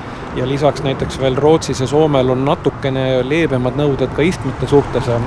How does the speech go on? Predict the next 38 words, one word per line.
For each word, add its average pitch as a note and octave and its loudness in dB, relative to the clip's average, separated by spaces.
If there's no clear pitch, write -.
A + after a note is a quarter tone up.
et - 0
eriti C3+ 2
just C3 -2
mõnedel C3+ 2
nii-öelda C3 4
kaubikutel, C#3 2
kus, C3 -2
äh, B2+ 4
kus, C3 -2
äh, B2+ 2
nii-öelda C3 0
sisse C3 2
kaubaruumi C3+ 6
on C3 0
pandud C3+ 2
istmed, C3 -2
mida B2+ 2
meil C3+ 0
Eesti D3+ 2
seaduse B2+ 4
mõistes, C3+ 0
äh, B2+ 4
ja B2+ 4
liiklusohutuse C3 0
mõistes C3 -2
tänasel B2+ 2
hetkel A#2 -2
ei C3 0
lubata C3+ 2
ja A#2+ -4
siit C3 -4
aeg-ajalt C3 2
võivadki B2+ 0
tekkida C3 0
just B2 -4
need C#3 -2
probleemid, C3 -2
et, A#2 0